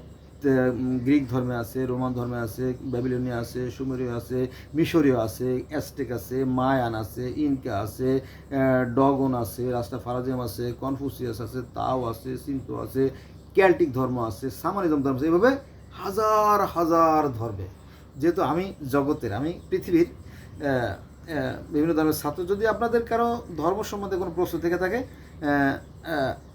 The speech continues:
আপনারা প্রশ্ন করবেন। আহ, আমার মতো করে জগতে এর আগে কেউ বলছে কিনা জানি না, আহ, আমি প্রথম কিনা জানি না, আর এভাবে কেউ বলবে কিনা তাও জানি না।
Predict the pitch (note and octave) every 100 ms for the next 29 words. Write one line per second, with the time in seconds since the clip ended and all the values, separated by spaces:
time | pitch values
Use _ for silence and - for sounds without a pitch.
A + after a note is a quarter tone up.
0 | - B2+ D3+ C3 D3+ E3+ F3+ F3+ A3+ C4
1 | - - - - D3 C#3 C#3+ F#3+ B3 B3
2 | B3+ B3+ F3 F3 - D#3+ E3 F3+ F3 F#3+
3 | F3+ - F3 E3+ F#3 F3 F3 D#3 D#3+ E3+
4 | E3+ D3+ D3 G3+ D3+ D3 - - - -
5 | - C3+ B2+ A#2 - - - - - -
6 | - - - - - - - - - -
7 | D3 - - - - D3 F#3 G3+ F#3 F#3
8 | F3 D#3+ F3 D#3+ C#3+ E3 D3 C3+ D3 E3+
9 | F3+ F3 E3 C#3 C#3+ C3+ B2 G#2+ F#2+ F#2
10 | F2 D#2+